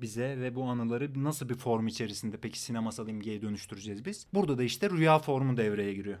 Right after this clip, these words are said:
Rüya formu da şu şekilde devreye giriyor. Gerçeklikle, aslında bizim gündelik gerçekliğimizle, rasyonel gerçekliğimizle bağının olmasına rağmen aynı zamanda onu yadırgatan da, ona bizi yabancılaştıran da bir form olarak ortaya çıkışıyla alakalı. Yani bunun ikisini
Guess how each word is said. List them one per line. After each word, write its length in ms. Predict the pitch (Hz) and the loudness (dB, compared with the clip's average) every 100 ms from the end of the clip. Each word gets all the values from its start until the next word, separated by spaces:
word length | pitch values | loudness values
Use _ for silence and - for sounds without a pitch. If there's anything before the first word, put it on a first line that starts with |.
| 127 | 0
Rüya 200 | 143 180 | 2 2
formu 320 | 180 175 180 | 2 0 0
da 60 | 175 | -2
şu 180 | - 160 | -4 -6
şekilde 380 | 165 131 110 107 | -6 -2 0 2
devreye 360 | 104 101 104 | 0 2 0
giriyor. 280 | 101 113 175 226 | 0 -2 -4 2
Gerçeklikle, 1040 | 143 139 139 - 175 - 185 202 143 147 - | 6 6 4 0 -2 -2 -4 -2 0 0 2
aslında 360 | 131 131 127 | 0 2 0
bizim 220 | 120 127 | 0 -2
gündelik 460 | 117 127 127 143 131 | 0 2 2 0 0
gerçekliğimizle, 840 | 131 113 - - 113 110 101 107 | -2 -2 -4 -6 -4 -4 -4 -2
rasyonel 460 | 110 113 - 135 151 | -2 -2 -2 -2 0
gerçekliğimizle 1000 | 143 117 - 113 117 117 113 110 104 98 | -2 -2 -2 -4 0 2 2 0 -4 -4
bağının 520 | 123 113 135 139 151 170 | -2 4 6 6 4 0
olmasına 640 | 127 127 135 135 165 175 | -2 0 2 0 -4 -2
rağmen 380 | 147 107 107 165 | 0 0 -2 -2
aynı 300 | 151 170 170 | 4 4 4
zamanda 500 | 151 151 151 160 175 | 2 2 2 2 0
onu 380 | 147 147 165 165 - | 0 2 2 0 2
yadırgatan 800 | 135 131 131 139 135 165 165 | 4 6 4 4 4 2 2
da, 80 | 123 | 0
ona 340 | 101 120 143 147 | 0 0 2 0
bizi 340 | 135 143 143 135 | -2 -2 -2 0
yabancılaştıran 1080 | 123 120 127 131 131 135 131 - 147 156 | 0 4 4 2 2 -2 -2 -2 -2 0
da 120 | 131 120 | 0 0
bir 180 | 135 135 - | 0 -2 -10
form 440 | - 160 156 156 139 139 | 0 10 10 10 2 0
olarak 380 | 123 117 107 113 | 4 4 2 0
ortaya 340 | 113 110 110 | -2 0 -2
çıkışıyla 520 | 107 - - 117 107 | -2 -4 -4 -2 -2
alakalı. 400 | 107 104 98 104 | -2 -4 -6 -4
Yani 300 | 117 160 151 | 0 2 0
bunun 220 | 147 170 | -2 -2
ikisini 540 | 175 160 185 160 151 | -4 -4 -2 0 0